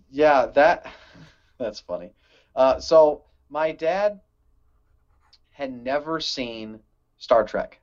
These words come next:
before. He had never seen the, the, I will say, J J Abrams Star Trek. He grew up watching Star Trek, and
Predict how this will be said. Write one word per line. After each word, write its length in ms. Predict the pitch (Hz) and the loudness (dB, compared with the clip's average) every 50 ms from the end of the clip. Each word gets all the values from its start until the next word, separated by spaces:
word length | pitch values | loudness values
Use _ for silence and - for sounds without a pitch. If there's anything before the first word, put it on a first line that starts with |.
| _ _ | _ _
before. 460 | 113 107 - - 90 65 - - _ _ | -10 -8 -6 -6 -6 -8 -8 -12 _ _
He 260 | - 135 131 131 127 | -6 -2 -2 -2 0
had 200 | 127 120 113 117 | 0 0 0 2
never 220 | 123 127 131 139 135 | 2 2 2 2 0
seen 320 | - - 135 131 127 123 | -2 -2 -4 -4 -4 -4
the, 260 | 123 123 120 117 110 - | -4 -6 -6 -8 -10 -14
the, 500 | 110 110 113 117 117 117 113 113 110 - - _ 104 110 | -18 -16 -14 -12 -12 -12 -10 -12 -12 -14 -14 _ -10 -6
I 120 | 113 117 117 | -4 -2 0
will 100 | 117 113 | 0 0
say, 380 | - - 123 117 113 110 110 - _ _ _ _ | 0 0 0 0 0 -2 -6 -10 _ _ _ _
J 160 | - - 123 | -4 -2 -2
J 120 | 120 120 117 101 110 113 | 0 0 0 0 0 -2
Abrams 340 | 107 104 101 104 98 - - | -2 -2 -6 -8 -12 -16 -16
Star 280 | - - - 110 104 95 | -14 -4 0 0 0 0
Trek. 300 | 95 - 101 95 - - | -2 -4 -6 -6 -6 -8
He 320 | - - 139 147 160 165 | -10 -6 -4 -2 -2 -2
grew 240 | 160 156 156 139 131 | 2 2 4 6 6
up 220 | 127 120 107 - - - | 6 6 4 0 -6 -4
watching 580 | 107 120 131 147 - - - 113 95 80 78 - _ _ _ _ _ _ _ - | 0 2 2 2 2 0 -4 -8 -10 -12 -14 -20 _ _ _ _ _ _ _ -6
Star 260 | - - 110 101 95 | -2 0 0 0 -2
Trek, 360 | - - 92 82 - - _ _ _ _ _ _ _ _ _ _ - | -4 -6 -6 -6 -6 -8 _ _ _ _ _ _ _ _ _ _ -8
and 460 | 117 120 117 117 117 113 110 - | -6 -4 -2 -2 -4 -6 -8 -14